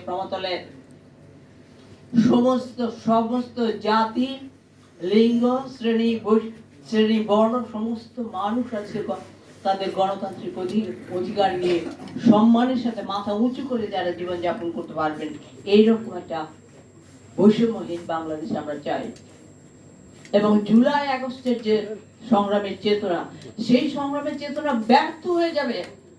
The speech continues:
যদি আজকে আমরা যদি এরকম মানুষে মানুষে, জাতিতে জাতিতে এই বৈষম্য আমরা জিয়ে রাখি, আমরা যদি জাতিতে জাতিতে প্রত্যেকটা জাতির গণতান্ত্রিক অধিকারকে যদি আমরা স্বীকার না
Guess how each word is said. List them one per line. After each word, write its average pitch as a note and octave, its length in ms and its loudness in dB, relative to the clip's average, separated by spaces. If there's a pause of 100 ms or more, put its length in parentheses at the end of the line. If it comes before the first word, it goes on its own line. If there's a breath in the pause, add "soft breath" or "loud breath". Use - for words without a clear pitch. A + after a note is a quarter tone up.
(240)
যদি D4 280 6
আজকে D4 360 -2
আমরা B3+ 280 2
যদি A#3+ 280 -2
এরকম A#3 340 -2 (280)
মানুষে B3 440 2
মানুষে, A3+ 460 -4 (400)
জাতিতে A#3+ 440 2
জাতিতে A3 440 -6
এই G3+ 160 -2
বৈষম্য G#3 580 0 (320)
আমরা F#3 260 -4
জিয়ে A3+ 360 6
রাখি, E3+ 420 -8 (280)
আমরা A#3+ 260 2
যদি A3+ 300 0
জাতিতে A#3+ 540 -2
জাতিতে G#3 480 -8 (1080)
প্রত্যেকটা B3+ 440 6
জাতির B3 320 -4
গণতান্ত্রিক G#3+ 600 -2
অধিকারকে G#3 560 -4
যদি F3+ 180 -8
আমরা E3+ 200 -6 (300 loud breath)
স্বীকার B3 420 2
না F#3 140 -4